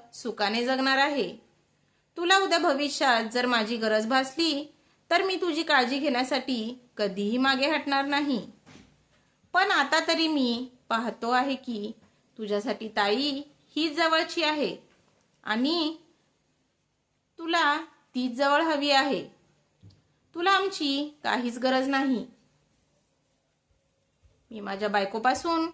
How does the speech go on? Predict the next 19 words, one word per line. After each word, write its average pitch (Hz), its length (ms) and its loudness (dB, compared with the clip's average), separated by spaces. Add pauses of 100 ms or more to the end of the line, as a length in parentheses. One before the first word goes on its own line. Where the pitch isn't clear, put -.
(360)
कधीच 233 300 0
घटस्फोट 320 520 0
घेणार 302 360 2
नाही. 311 400 0 (800)
त्यापेक्षा 349 560 2
मी 285 160 0
हे 330 140 2
घरच 254 380 0
सोडून 285 260 0
निघून 277 280 2
जातो, 254 280 0 (920)
कारण 285 460 0 (460)
जे 254 160 -2
काही 277 240 0
होत 339 260 0
आहे 262 400 2 (320)
त्या 214 120 -2
सर्व 208 280 -2
गोष्टीमध्ये 269 800 0